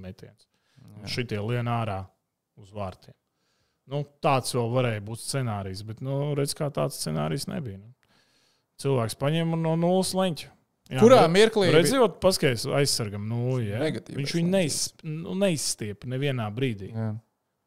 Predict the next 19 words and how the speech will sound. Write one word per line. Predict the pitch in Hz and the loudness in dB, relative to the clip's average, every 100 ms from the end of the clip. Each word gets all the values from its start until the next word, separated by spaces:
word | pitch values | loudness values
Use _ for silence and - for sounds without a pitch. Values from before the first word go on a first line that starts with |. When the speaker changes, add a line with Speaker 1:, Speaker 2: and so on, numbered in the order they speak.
| _ _ 139 | _ _ -8
Speaker 1:
Nevienā, | 147 165 147 120 | -2 0 0 -2
vairāk | 117 156 175 143 - | 0 2 4 2 0
sargājot | 180 180 147 123 120 117 - | -2 0 0 0 -2 -6 -6
kaut | 131 117 | -6 -2
kādu | 160 143 117 110 - _ _ _ _ | 0 2 0 -4 -14 _ _ _ _
šo | - - 143 151 | -12 -4 0 2
te | - 143 | 2 -2
piespēli | 143 147 139 - 104 101 | 0 -2 -2 -2 -6 -6
uz | 104 | -6
šejien, | - - 123 104 92 98 | -6 -4 -2 -4 -8 -12
tur | 107 | -12
kaut | - 101 - | -10 -10 -6
kur, | 135 | -6
kur | 117 110 - | -6 -12 -14
tur | 107 | -12
var | 107 104 | -8 -4
Speaker 2:
Kur | 123 | -2
Speaker 1:
būt. | |
Speaker 2:
neviena | 120 113 113 | 0 0 0